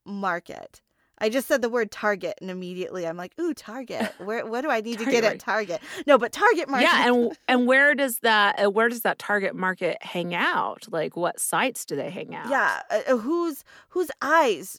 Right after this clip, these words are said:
Speaker 1: do you want to take notice? Do you want the housewife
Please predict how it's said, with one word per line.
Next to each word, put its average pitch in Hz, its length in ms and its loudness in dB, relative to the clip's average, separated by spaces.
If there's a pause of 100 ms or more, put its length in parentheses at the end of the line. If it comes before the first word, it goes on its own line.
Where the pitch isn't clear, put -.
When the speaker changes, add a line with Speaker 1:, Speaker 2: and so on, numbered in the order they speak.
(100)
Speaker 1:
do 208 100 -8
you 262 260 -4
want 220 320 -4
to 220 80 -12
take 214 320 -10
notice? 226 540 -6 (380)
Do 247 120 -6
you 262 120 0
want 220 320 0 (120)
the 196 220 -2
housewife 254 1000 -8